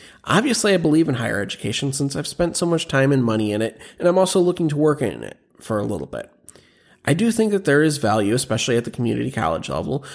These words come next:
but I've also seen so many of my peers spend over forty thousand dollars a year on tuition, only to go work in a completely different field that they really enjoy, but has nothing to do with what they studied.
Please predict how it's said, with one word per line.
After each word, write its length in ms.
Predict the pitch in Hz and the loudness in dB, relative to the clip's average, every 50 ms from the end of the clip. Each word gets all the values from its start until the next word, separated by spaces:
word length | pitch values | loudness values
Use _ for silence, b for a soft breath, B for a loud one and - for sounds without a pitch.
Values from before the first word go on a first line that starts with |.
| B B | B B
but 140 | - 180 185 | 0 4 4
I've 140 | 196 196 202 | 4 4 2
also 240 | 208 220 220 - 233 | 0 0 0 0 -2
seen 280 | - - 220 196 180 | 0 0 0 0 0
so 180 | 170 - 185 190 | 2 2 2 2
many 220 | 190 196 185 170 | 2 2 2 2
of 100 | 160 160 | 2 2
my 120 | 156 135 131 | 0 -2 -2
peers 320 | 135 - 127 120 120 117 | 0 0 0 2 2 0
spend 260 | - - 120 117 110 | -2 -2 -2 -2 0
over 220 | 82 113 127 123 120 | -2 -2 -2 -2 -6
forty 380 | - - - 180 175 175 170 | -8 -4 -2 0 2 2 0
thousand 380 | 170 - 147 131 131 131 123 123 | 2 2 2 2 4 2 2 0
dollars 320 | - 104 104 104 107 117 | 2 2 2 2 2 0
a 80 | 113 101 | -2 -2
year 300 | 95 107 107 104 98 - | -2 0 0 0 0 0
on 200 | - 95 110 107 | -2 -4 -4 -4
tuition, 600 | - 151 - 135 143 143 - 113 113 113 101 B B B B B B B | -6 -4 0 0 0 0 0 -2 -2 -4 -6 B B B B B B B
only 240 | - 170 190 202 196 | 2 4 4 4 2
to 100 | 196 - | 0 2
go 140 | 165 151 143 | 4 4 4
work 260 | 135 135 139 135 135 | 6 4 2 2 2
in 100 | 135 123 | 0 -2
a 40 | - | 0
completely 540 | - - 127 135 - - 156 160 147 151 135 | -2 -4 -4 -4 -2 -2 -2 0 2 0 2
different 360 | 139 131 120 - - - - | 2 0 0 0 -6 -10 -6
field 420 | - 120 113 107 107 104 98 - B B B B B B B B _ | -2 0 0 2 0 -2 -4 -6 B B B B B B B B _
that 160 | - 127 - | -6 -2 0
they 100 | 135 127 | 0 0
really 320 | 127 151 165 180 196 190 180 | 0 0 0 2 4 4 4
enjoy, 580 | 170 156 170 202 208 185 123 117 120 113 - - _ _ | 2 2 2 2 2 2 2 2 0 0 -4 -8 _ _
but 180 | - - - - | -12 -12 -10 -8
has 220 | - 120 156 156 | -8 -6 -4 -2
nothing 360 | 131 127 127 135 - 147 139 | -2 -2 -2 -2 -2 -2 -2
to 120 | 131 - - | -2 -2 0
do 120 | 123 110 | 2 2
with 160 | 107 107 - | 2 0 -2
what 140 | 120 120 - | -6 -6 -4
they 80 | - 98 | -4 -4
studied. 540 | - - - - - - - 65 65 - | -4 -2 -2 -4 -4 -4 -6 -10 -10 -12